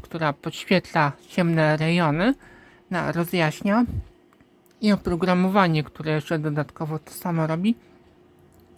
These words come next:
bardzo przyspiesza po prostu proces szybkiego rozjaśnienia przyciemnionych szyb czy okularów. No. No dobra,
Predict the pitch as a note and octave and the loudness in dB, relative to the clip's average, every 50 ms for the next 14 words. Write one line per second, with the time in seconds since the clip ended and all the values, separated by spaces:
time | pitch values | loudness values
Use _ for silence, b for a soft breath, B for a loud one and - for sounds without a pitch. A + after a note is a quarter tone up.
0 | - - - D#3+ E3 F3 F3 - - G3+ F#3 - - G#3 G3 - - - G3+ D3+ | -20 -20 -6 2 2 4 4 4 4 2 2 2 -2 -6 -6 -2 2 2 2 2
1 | - - D3 - - D3 - D#3 D3+ D#3 D3+ - - - D#3+ D#3 B B B B | 2 -2 -6 -8 -10 -12 -8 -6 -6 -6 -6 -6 -4 -2 -2 -2 B B B B
2 | B B B B B B - - - F3 F3 D#3+ D#3 - - E3+ D#3+ D#3 - - | B B B B B B -14 -6 0 2 2 2 2 0 -2 -4 -4 -4 -6 -12
3 | - - - - - - F#3+ - - A3 F3 F3 F3+ F3+ F3 F3 D#3 - F3 F3 | -18 -20 -20 -12 -10 -10 -4 0 0 2 2 2 2 2 0 -2 -2 -2 -4 -4
4 | - - G3+ F3+ E3+ E3 E3 - - - - - - E3+ E3+ E3 E3 E3 D#3+ D3+ | -2 0 0 2 2 0 0 -2 -6 -14 -12 -6 -2 0 0 2 2 0 0 -2
5 | - B B B B B B - - - B3+ C4+ - - _ - - - G3 F3+ | -4 B B B B B B -12 -4 -2 -2 -2 -2 -6 _ -16 -8 -4 -4 -4
6 | F3 - - F#3 F3 D#3 C#3 B2+ B2+ C3 - - - B B B B B B B | -4 -2 0 0 2 0 0 -4 -6 -12 -16 -18 -20 B B B B B B B
7 | B B B B B B B B B B B B B B B B B B _ _ | B B B B B B B B B B B B B B B B B B _ _
8 | _ _ _ - D#3+ D3+ C3 B2+ C3 B2+ B B B B B B B B B B | _ _ _ -8 -6 -4 -4 -4 -6 -8 B B B B B B B B B B
9 | B B B B B B B B - B B B B B B B B B B B | B B B B B B B B -18 B B B B B B B B B B B
10 | B B B B B B B B B B B B B B B B _ _ _ _ | B B B B B B B B B B B B B B B B _ _ _ _
11 | _ - G#3 A3 B3 A#3 F#3 D#3+ D#3+ C#3+ C#3+ D3 D3 C#3+ C#3 | _ 0 2 4 4 4 4 2 -2 -2 -2 -2 -2 -4 -4